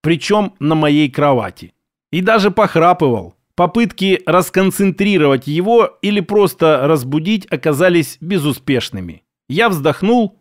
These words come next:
и побрёл из своего почти люкса в его номер люкс.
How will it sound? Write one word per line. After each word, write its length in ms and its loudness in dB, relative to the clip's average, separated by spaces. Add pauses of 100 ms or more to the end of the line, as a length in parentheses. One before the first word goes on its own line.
и 120 -2
побрёл 520 2
из 220 -6
своего 400 0
почти 800 -6
люкса 680 -2 (240)
в 100 -10
его 380 0
номер 480 0 (120)
люкс. 600 -2